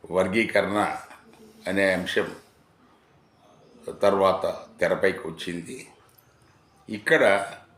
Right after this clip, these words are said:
ప్రధానంగా ఆ రిజర్వేషన్లో మాలల కంటే మాది-, మాదిగల కంటే మాలలు ఎక్కువ, ఆ, లబ్ధి పొందారు, మా జనాభా కంటే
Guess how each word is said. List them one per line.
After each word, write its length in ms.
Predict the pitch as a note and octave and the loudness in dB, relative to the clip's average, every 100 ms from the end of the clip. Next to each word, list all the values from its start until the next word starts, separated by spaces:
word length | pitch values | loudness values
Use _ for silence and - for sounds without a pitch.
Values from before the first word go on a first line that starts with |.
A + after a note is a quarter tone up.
| _ _ _ _ - | _ _ _ _ -6
ప్రధానంగా 640 | F2+ G2+ C3+ C3+ B2+ G2+ D#2+ - - - | 0 4 4 4 4 2 0 -4 -10 0
ఆ 60 | G2+ | 2
రిజర్వేషన్లో 840 | G2 A2 B2 B2 - A2 G#2+ A2 | 4 4 4 4 4 -2 -2 -4
మాలల 460 | G#2 G2+ G#2+ G#2+ | 2 6 6 6
కంటే 360 | G2+ G2+ F#2 G#2+ | 2 0 0 -2
మాది-, 500 | G2+ F#2+ G2 G2+ E2+ - - - - | 2 2 4 2 0 -6 -20 -20 -2
మాదిగల 360 | G#2+ A2 A2 G#2 | 2 4 4 4
కంటే 340 | F#2+ F#2+ F#2 | 2 0 -2
మాలలు 520 | G#2 F#2 F#2+ G#2+ G2+ F#2 | -4 2 4 4 4 0
ఎక్కువ, 320 | - - E2+ D#2 - - - - - - - | -4 -4 -2 -4 -10 -20 -20 -20 -20 -20 -2
ఆ, 240 | F#2 G2 G2 | 2 6 6
లబ్ధి 340 | G2 G2+ A2+ | 4 2 0
పొందారు, 500 | F#2+ G2 F#2+ F#2+ F#2 | 0 0 4 4 4
మా 200 | G#2+ G2 | 2 2
జనాభా 500 | F#2+ F2+ F2+ G2 F#2+ | 2 2 2 4 4
కంటే 400 | F#2 E2+ F2 F#2+ | 2 -2 -2 0